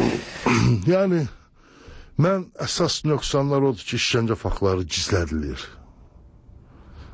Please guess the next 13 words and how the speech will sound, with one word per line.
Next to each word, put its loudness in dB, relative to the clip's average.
ört-basdır 0
edilir. -2
Yəni, 2
e, -4
müraciətlərimizə 0
görürsünüz 0
ki, 2
elə 2
olur -2
ki, -2
düzgün 2
cavablar 0
verilmir. 0